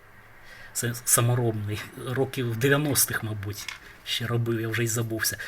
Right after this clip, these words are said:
Серед лусочок цього кременя знайшов справжній крем'яний доісторичний наконечник, правда, ламаний.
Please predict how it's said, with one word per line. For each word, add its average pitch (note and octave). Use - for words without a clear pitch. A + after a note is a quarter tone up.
Серед F#3+
лусочок F3+
цього B2
кременя B2+
знайшов D3+
справжній C#3+
крем'яний C3+
доісторичний B2
наконечник, A#2
правда, B2+
ламаний. A2